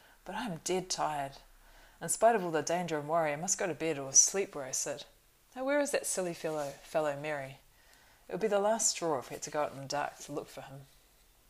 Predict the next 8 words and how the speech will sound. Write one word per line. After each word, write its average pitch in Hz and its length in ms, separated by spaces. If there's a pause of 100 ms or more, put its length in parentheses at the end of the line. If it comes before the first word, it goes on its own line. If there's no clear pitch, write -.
(1300)
At - 140
that 175 220
moment, 147 300
they 170 80
heard 170 160
a 160 80
door 175 220
slam. 131 380